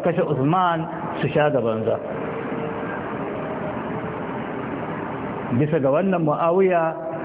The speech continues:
ya nace a kan fahimtar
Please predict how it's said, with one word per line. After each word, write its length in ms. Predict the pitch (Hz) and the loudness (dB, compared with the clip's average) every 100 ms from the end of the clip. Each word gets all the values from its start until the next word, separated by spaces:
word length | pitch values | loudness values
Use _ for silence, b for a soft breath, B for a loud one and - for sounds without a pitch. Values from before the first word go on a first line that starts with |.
| - - - - | -4 -4 -4 2
ya 120 | 147 156 | 4 6
nace 320 | 165 160 160 | 4 4 0
a 120 | 131 | 0
kan 400 | - 180 160 156 - - - - - - - | 2 2 4 2 -2 -4 -6 -6 -6 -4 -2
fahimtar 560 | 135 175 190 185 170 | 2 4 4 4 2